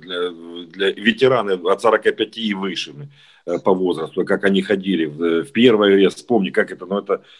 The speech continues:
я же уже говорил, вспомни, ну, Варан, ну, это, ну, это катастрофа, чемпион мира. Ну, как так можно мячи отбирать, э, задницей, э, и пропускать голы при этом?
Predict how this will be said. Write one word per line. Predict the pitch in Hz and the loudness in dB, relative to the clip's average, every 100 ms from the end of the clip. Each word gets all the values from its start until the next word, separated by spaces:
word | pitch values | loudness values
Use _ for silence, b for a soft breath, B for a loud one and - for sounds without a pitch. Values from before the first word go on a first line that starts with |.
| b 90 | b -2
я | 92 | 0
же | 101 | 2
уже | 92 85 | 0 2
говорил, | 90 101 131 98 78 | 2 4 4 2 -2
вспомни, | - 127 120 85 76 85 | -4 -2 0 -2 -4 -2
ну, | 98 | 2
Варан, | 98 110 98 76 | 4 4 4 0
ну, | 82 98 | -4 -4
это, | 98 | -2
ну, | 95 107 | -2 -2
это | 107 | -2
катастрофа, | - 104 107 101 - | -4 -6 -6 -6 -6
чемпион | 95 - 101 101 | -6 -4 -2 -2
мира. | 95 73 - _ _ - | -4 -6 -12 _ _ -6
Ну, | - | -2
как | 117 107 | 0 0
так | 95 104 | -2 -4
можно | 98 95 | -4 -2
мячи | 98 - | -2 0
отбирать, | 92 80 107 101 - | 0 2 2 2 0
э, | 82 82 78 85 | -4 -2 -2 -2
задницей, | 80 101 82 78 87 78 b b b | 0 0 0 -4 -8 -8 b b b
э, | 82 82 85 | -6 -4 -2
и | 87 87 | -4 -4
пропускать | 95 95 92 - 85 | -2 -4 -4 -2 0
голы | 104 101 | 2 0
при | - 87 | 0 -2
этом? | 80 73 | -2 -8